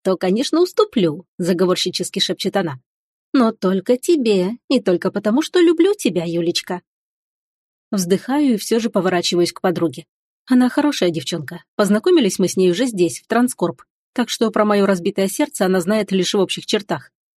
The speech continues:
Да и к чему? Я полностью сосредоточилась на карьере после предательства любимого человека. Не смогла найти замену. Не потому, что до сих пор сохну по этому изменнику, просто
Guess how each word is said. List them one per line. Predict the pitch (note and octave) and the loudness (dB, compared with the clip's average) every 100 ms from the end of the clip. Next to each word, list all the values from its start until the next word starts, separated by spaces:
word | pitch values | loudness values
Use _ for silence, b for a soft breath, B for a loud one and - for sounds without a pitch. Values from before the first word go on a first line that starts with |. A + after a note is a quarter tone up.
| _ _ | _ _
Да | A3+ G#3+ | 0 0
и | |
к | - | 0
чему? | - F3+ F#3 - _ _ _ _ | 0 2 0 -4 _ _ _ _
Я | A#3+ G#3+ | 0 2
полностью | G3+ B3 A3 G3+ - | 2 2 2 0 -4
сосредоточилась | G3+ F#3+ F#3+ F#3 G#3+ G#3 F#3+ F#3 | -4 -2 0 0 0 -2 0 0
на | G3 | -2
карьере | F#3 F#3+ G#3+ B3+ E3+ | 0 -2 0 0 -2
после | - E3 F#3 | -4 -2 -2
предательства | F3+ A3 G3 E3+ F3+ - F#3 | 0 0 -2 -2 -6 -2 0
любимого | G3 F#3 E3 E3+ | 2 0 0 -4
человека. | - G3+ F#3+ C#3 - _ _ _ _ - | -2 0 -2 -6 -16 _ _ _ _ 0
Не | A3+ | 0
смогла | A3 G#3 A#3 | 2 0 0
найти | G#3 D#3+ E3 | 0 -4 -6
замену. | E3 D#3+ D3 - _ _ _ _ - | -6 -6 -8 -14 _ _ _ _ 0
Не | A#3+ | 0
потому, | A#3+ C#4+ F#4 | 2 2 2
что | - F#3+ | 0 0
до | F3+ | 0
сих | F#3+ - | -2 -2
пор | F#3+ | -4
сохну | - B3+ - F3+ | 0 -2 0 -2
по | F#3 | 0
этому | F3+ G3 G#3 | 2 2 2
изменнику, | C4+ C#4+ F3 E3 F3 | 4 4 2 0 -6
просто | - A#3 G3+ A#3 G#3 | -2 -4 0 0 0